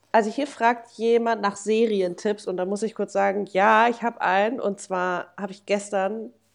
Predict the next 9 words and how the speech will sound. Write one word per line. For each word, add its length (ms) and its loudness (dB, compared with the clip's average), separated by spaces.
nee, 160 -6
vorgestern, 560 -2
gestern, 340 0
vorgestern, 480 0
keine 240 -6
Ahnung, 220 -8
eine 100 -4
Serie 300 0
durchgesuchtet. 880 -4